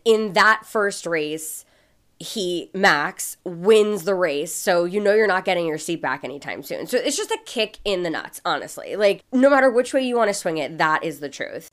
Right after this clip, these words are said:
Now, let's journey into Daniil's personal life. So around this time, Max takes Daniil's seat and Daniil starts dating none other than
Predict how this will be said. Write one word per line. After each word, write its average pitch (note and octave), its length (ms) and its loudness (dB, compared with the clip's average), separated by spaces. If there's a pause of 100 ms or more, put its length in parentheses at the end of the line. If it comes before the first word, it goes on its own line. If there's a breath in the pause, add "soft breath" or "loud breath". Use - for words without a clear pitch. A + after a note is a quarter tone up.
(120)
Now, A#3 640 4
let's C4+ 400 0
journey G#3+ 800 -4 (200)
into C#4+ 300 -2
Daniil's A#3+ 380 0
personal E3 440 -6
life. - 300 -12
So E4+ 220 -2
around E4+ 260 0
this G4+ 160 -4
time, F3+ 560 0
Max A3+ 560 -2
takes B3+ 340 -4
Daniil's G#3+ 380 0
seat D#3+ 500 -6
and G3 200 -2
Daniil G3+ 400 2
starts F#3 400 -4
dating E3 600 -2
none F3+ 300 2
other F#3 400 2
than E3+ 720 -2